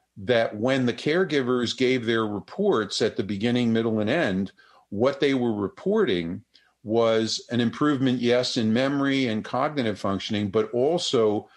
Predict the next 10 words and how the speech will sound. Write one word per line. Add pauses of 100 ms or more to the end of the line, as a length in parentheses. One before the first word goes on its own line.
(240)
mood, (180)
facial
expression,
gait, (320)
balance, (280)
and
engagement
with
other
people.